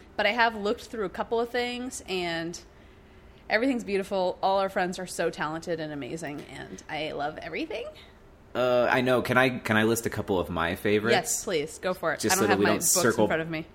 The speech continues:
Speaker 2: back around to the same topic?
Speaker 1: Yes.
Speaker 2: Okay. Um, I, I mean, no surprise
Speaker 1: Mm-hmm.
Speaker 2: to anyone that knows me, I'm a huge fan of Becca Tobin. So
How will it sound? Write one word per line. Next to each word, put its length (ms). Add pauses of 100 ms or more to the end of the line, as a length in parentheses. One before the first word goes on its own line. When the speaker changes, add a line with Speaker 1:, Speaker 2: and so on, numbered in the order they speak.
(340)
Speaker 2:
back 220
around 380
to 80
the 100
same 200
topic? 320
Speaker 1:
Yes. 360
Speaker 2:
Okay. 280 (500)
Um, 480 (180)
I, 560
I 60
mean, 400
no 360
surprise 840 (260)
Speaker 1:
Mm-hmm. 220
Speaker 2:
to 120
anyone 320
that 120
knows 280
me, 460
I'm 100
a 60
huge 800
fan 560 (500)
of 380
Becca 180
Tobin. 540 (540)
So 520